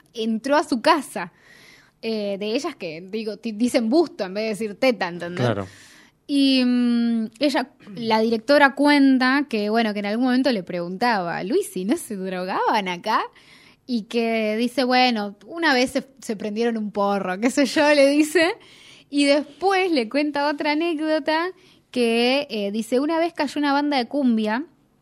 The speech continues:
Speaker 1: en los noventa y, eh, dice que para pasar al baño tenías que pasar por la habitación". Entonces, dice, "Una ban-, uno de una banda de cumbia se fue al baño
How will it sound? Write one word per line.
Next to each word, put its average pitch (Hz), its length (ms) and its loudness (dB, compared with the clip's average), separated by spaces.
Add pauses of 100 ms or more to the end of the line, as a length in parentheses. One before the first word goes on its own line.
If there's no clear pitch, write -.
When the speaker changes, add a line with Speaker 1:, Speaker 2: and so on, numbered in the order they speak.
(380)
Speaker 1:
en 214 120 -2
los 202 120 -2
noventa 226 680 0 (680)
y, 311 420 2
eh, 202 460 -2
dice 254 180 -2
que 262 80 0
para 220 180 0
pasar 220 240 0
al 285 120 4
baño 311 260 2
tenías 262 240 -2
que 254 120 -6
pasar 220 280 -2
por 269 100 -2
la 220 100 0
habitación". 196 760 -2 (680)
Entonces, 311 760 0 (340)
dice, 240 760 2
"Una 320 340 0
ban-, 330 280 -2
uno 320 360 2
de 269 80 4
una 285 220 4
banda 302 280 2
de 294 100 -2
cumbia 285 360 -2
se 214 100 -6
fue 294 180 2
al 311 120 0
baño 349 480 2